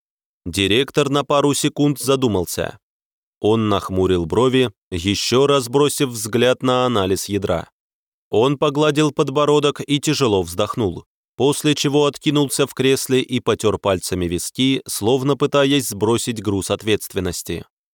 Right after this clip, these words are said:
«Пусть получит все причитающиеся ему почести», сказал директор. «Документы об отказе от ответственности он согласен подписывать?»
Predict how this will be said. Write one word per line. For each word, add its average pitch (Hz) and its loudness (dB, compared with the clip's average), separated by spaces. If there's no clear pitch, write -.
«Пусть 92 0
получит 101 2
все 143 0
причитающиеся 123 2
ему 104 2
почести», 98 -2
сказал 110 0
директор. 110 -2
«Документы 110 0
об 107 4
отказе 107 2
от 98 0
ответственности 95 -2
он 87 -2
согласен 107 0
подписывать?» 92 -4